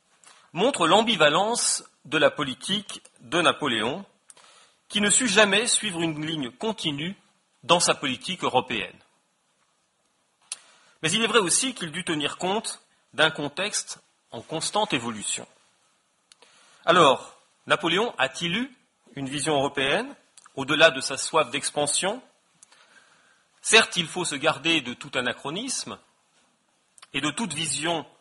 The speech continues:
rétrospective de l'histoire, et il ne faut à cet égard pas chercher sous l'Empire un modèle de la construction européenne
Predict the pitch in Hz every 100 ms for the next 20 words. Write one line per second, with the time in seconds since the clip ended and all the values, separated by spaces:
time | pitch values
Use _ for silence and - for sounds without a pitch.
0 | _ _ _ _ _ - 160 - 165 -
1 | 139 - 170 165 101 107 104 - 190 220
2 | 233 - - _ _ _ _ _ _ _
3 | _ _ _ _ - 180 180 156 165 156
4 | 175 156 - 147 131 139 - 170 - 170
5 | - - 185 - 143 131 131 165 170 156
6 | - - _ _ - 123 139 135 160 151
7 | 113 113 - 160 - 143 - 151 117 123
8 | 135 135 139 110